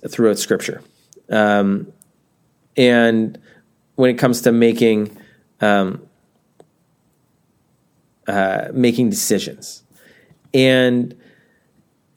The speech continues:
but really where we find ourselves here is the challenge in all of this is to pursue harmony and be helpful. In every conversation you have this week,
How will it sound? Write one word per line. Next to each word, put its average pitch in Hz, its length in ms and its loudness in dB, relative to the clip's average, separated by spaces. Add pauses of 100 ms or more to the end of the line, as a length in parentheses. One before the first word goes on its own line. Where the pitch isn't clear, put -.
(260)
but 135 340 0
really 156 460 2
where 143 220 2
we 151 100 2
find 170 380 0
ourselves 123 460 0
here 123 260 2
is 127 600 0
the 113 120 -10
challenge 175 600 0
in 127 120 -2
all 127 200 2
of 113 140 -2
this 87 220 -4
is - 240 -8
to - 120 -12
pursue 147 540 -2
harmony 101 560 -4 (200)
and 107 140 -2
be 127 120 2
helpful. 131 500 -4 (380)
In 107 100 -2
every 120 200 2
conversation 175 600 2
you 190 100 2
have 143 280 0
this 101 200 -2
week, 104 340 -4